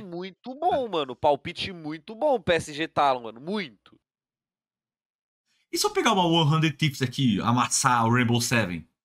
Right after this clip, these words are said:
Speaker 2: no play-in?
Speaker 1: Não, nem
Speaker 2: Não
Speaker 1: fodendo,
Speaker 2: amassa?
Speaker 1: Ezinha.
Speaker 2: Não
Speaker 1: Não,
Speaker 2: amassa?
Speaker 1: não. Ô, a gente não botou o Gala em nada, hein, mano?
Speaker 2: O Gala nem tá ou tá? Ah, não, tá. A N N G tá sim, tá sim.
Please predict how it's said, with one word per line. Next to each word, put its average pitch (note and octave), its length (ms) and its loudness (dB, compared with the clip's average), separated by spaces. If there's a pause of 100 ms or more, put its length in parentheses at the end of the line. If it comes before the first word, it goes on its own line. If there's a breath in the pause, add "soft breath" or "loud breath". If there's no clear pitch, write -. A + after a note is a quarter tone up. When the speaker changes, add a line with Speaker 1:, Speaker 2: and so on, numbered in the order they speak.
(200)
Speaker 2:
no A2 160 -2
play-in? A2 460 2 (880)
Speaker 1:
Não, F2+ 800 -14
nem G2 160 -8
Speaker 2:
Não D3 80 4 (180)
Speaker 1:
fodendo, C3+ 360 2
Speaker 2:
amassa? - 100 4
Speaker 1:
Ezinha. C#3 300 4
Speaker 2:
Não G#3 100 4
Speaker 1:
Não, - 60 2
Speaker 2:
amassa? C3+ 520 4
Speaker 1:
não. G#2+ 120 -6 (280 loud breath)
Ô, C4 140 8
a G#3 60 8
gente F3+ 280 -6
não G3+ 80 -10
botou G3 320 4
o F#3 40 4
Gala E3 320 6
em G4+ 100 -6
nada, A3 320 0
hein, G4+ 120 -10
mano? A#2+ 380 -4 (1160)
Speaker 2:
O - 40 -16
Gala F#3 220 2
nem A3 200 0
tá G#3 320 0
ou F4+ 80 -8
tá? A#2 260 0
Ah, D3+ 140 4
não, D3 120 2
tá. C3+ 240 2
A G#2+ 80 0
N G#2+ 120 0
N A2+ 120 4
G A#2+ 140 0
tá A2+ 140 -8
sim, E2+ 200 -18
tá - 120 -20
sim. - 180 -20